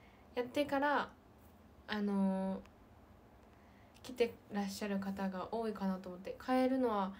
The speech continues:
嫌だなって思う方いらっしゃるかなと思ったけど、大丈夫だったかな？ならよかった。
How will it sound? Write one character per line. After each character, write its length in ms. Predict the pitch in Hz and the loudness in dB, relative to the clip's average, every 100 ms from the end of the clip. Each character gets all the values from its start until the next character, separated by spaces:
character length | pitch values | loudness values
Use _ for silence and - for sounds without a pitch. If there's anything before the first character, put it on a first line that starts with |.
| - - - | -16 -12 -2
嫌 100 | 247 | 0
だ 120 | 233 | 0
な 140 | 226 | 0
っ 40 | 226 | -2
て 120 | 226 | -2
思 180 | 214 214 | -2 -2
う 20 | |
方 220 | 208 196 | -2 0
い 20 | |
ら 80 | 196 | 0
っ 40 | 202 | 0
し 80 | |
ゃ 20 | 233 | -2
る 60 | |
か 120 | 196 | -2
な 160 | 190 190 | -2 -2
と 120 | 196 | -2
思 260 | - 202 208 | -2 0 -2
っ 60 | |
た 120 | 202 190 | -4 -6
け 60 | |
ど、 100 | 175 | -4
大 160 | 190 247 | 2 4
丈 120 | 254 | 4
夫 80 | 202 | -2
だ 60 | |
っ 20 | 156 | -8
た 100 | - | -10
か 80 | |
な？ 100 | 180 175 - - - - - - - - - 226 | -12 -12 -16 -20 -20 -20 -20 -20 -20 -20 -12 -8
な 100 | 202 | -6
ら 40 | 185 - | -8 -12
よ 80 | 190 | -12
か 80 | - | -12
っ 20 | - | -18
た。 80 | - | -18